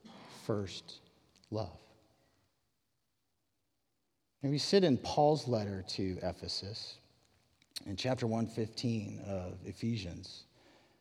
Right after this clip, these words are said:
It says, "When I heard of your faith in Jesus Christ and your love for the saints, I,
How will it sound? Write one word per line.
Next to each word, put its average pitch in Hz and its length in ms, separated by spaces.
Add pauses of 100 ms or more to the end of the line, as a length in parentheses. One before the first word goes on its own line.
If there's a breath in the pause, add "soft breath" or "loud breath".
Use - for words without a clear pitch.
(300 soft breath)
It - 60
says, 98 180
"When 113 140
I 107 120
heard 151 480
of 135 120
your 95 140
faith 117 560
in 85 100
Jesus 104 400
Christ 95 580 (280 loud breath)
and 92 160
your 85 120 (120)
love 107 380 (400 soft breath)
for - 160
the - 100
saints, - 680 (1400)
I, 147 100